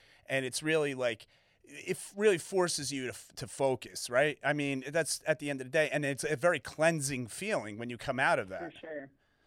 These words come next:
Speaker 2: For sure. In fact, that was one of the things that surprised me about martial arts when I started it. Um, and also the mace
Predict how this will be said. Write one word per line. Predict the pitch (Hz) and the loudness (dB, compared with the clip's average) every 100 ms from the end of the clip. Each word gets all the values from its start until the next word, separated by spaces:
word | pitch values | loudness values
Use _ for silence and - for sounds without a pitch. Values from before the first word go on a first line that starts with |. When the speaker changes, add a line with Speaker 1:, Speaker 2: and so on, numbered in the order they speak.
| _ - | _ -8
Speaker 2:
For | 202 | -6
sure. | 196 208 175 | -2 0 0
In | 180 202 | 0 -2
fact, | - 214 214 - | 2 2 2 2
that | 202 | 2
was | 220 202 | 2 0
one | 233 | 0
of | 302 | 0
the | 214 196 | 0 -4
things | 208 196 196 190 _ - _ _ | -4 -4 -4 -8 _ -20 _ _
that | 190 180 | -2 -2
surprised | - 190 - 202 208 202 | -2 -4 2 4 2 -2
me | 196 | -4
about | 170 175 160 | -2 -2 -2
martial | 160 165 - | -4 -6 -4
arts | 156 156 131 | -2 -2 -4
when | 160 151 | -6 -6
I | 143 - | -8 -6
started | 160 156 156 | -4 -2 -4
it. | - 135 135 _ _ _ _ _ _ - | -4 -6 -6 _ _ _ _ _ _ -2
Um, | 170 160 | 0 0
and | 165 185 | 0 2
also | 196 - 214 | 2 0 0
the | 185 | 0
mace | 175 170 | -2 -4